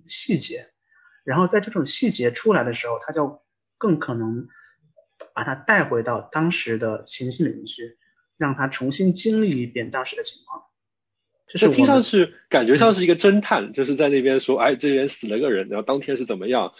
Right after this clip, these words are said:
Speaker 2: 这个房间里是怎么样，窗关了没有？”这样。
Speaker 1: 对，对，对。因为我们没有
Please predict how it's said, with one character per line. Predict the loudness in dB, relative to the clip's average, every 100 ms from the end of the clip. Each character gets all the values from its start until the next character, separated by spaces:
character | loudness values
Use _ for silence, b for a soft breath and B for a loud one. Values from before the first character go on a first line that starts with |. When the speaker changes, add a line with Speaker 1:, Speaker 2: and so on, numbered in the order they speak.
| b
Speaker 2:
这 | -6
个 | -2
房 | 0 2
间 | 2
里 | 2
是 |
怎 | -2 -2
么 |
样， | -2
窗 | -2 -4 0
关 | 0
了 | 0
没 | -2
有？” | -4 -6
这 | -8
样。 | -10 -12 _ _ _ _ _ B B B B
Speaker 1:
对， | 0 2
对， | 0 -2
对。 | -2 -8 -10 _ _ 0
因 | 4
为 | 4
我 | 2 -2
们 | 0 0
没 | 2 4
有 | 4 2